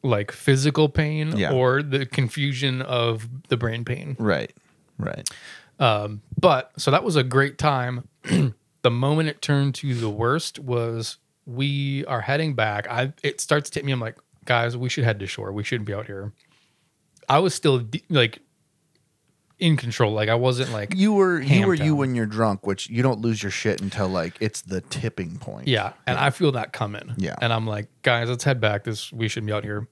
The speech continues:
Speaker 1: <clears throat> We get back. Perfect timing for me. I don't know how everyone else is feeling, but I'm like, boom. The second I, like, stepped foot on the dock, I was like, couldn't walk straight.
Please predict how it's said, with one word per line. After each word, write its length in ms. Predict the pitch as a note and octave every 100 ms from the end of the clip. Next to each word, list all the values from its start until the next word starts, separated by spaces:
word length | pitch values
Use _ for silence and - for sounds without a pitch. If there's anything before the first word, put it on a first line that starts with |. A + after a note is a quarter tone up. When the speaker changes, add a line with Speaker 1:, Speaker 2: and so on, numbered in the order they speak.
| _ -
Speaker 1:
<clears throat> 280 | F#3 B2+ - _ _ _ _ _ _ -
We 220 | C3+ C#3
get 360 | B2 C3 - -
back. 380 | C3 B2 A2+ - _ -
Perfect 340 | E3+ D#3 D3+
timing 280 | C#3 B2+ A2+
for 160 | - G#2+
me. 240 | A2+ G#2+
I 80 | G#2+
don't 100 | A#2
know 80 | G#2+
how 220 | G#2+ G#2+
everyone 220 | G#2 A#2
else 180 | A#2+ -
is 40 |
feeling, 220 | - -
but 80 | A2+
I'm 80 | A2+
like, 240 | A2 A2+ - _ A#2+
boom. 640 | A2 - B2 A2 G2+ G2+
The 120 | G2+
second 360 | - A#2 D3 D3
I, 60 |
like, 260 | B2+ A2 A2
stepped 500 | - - - C3 -
foot 220 | - A#2+
on 120 | A2+ G#2+
the 80 |
dock, 360 | G2+ G2+ G2+ A2
I 140 | A2+
was 200 | G#2+ A2+
like, 460 | A2+ G2+ G2+ G#2 - _ _ _ _ _ _ - _ _ _ -
couldn't 420 | - C3+ A#2 G#2+
walk 260 | G2+ G2 G#2
straight. 380 | G#2 A2 G#2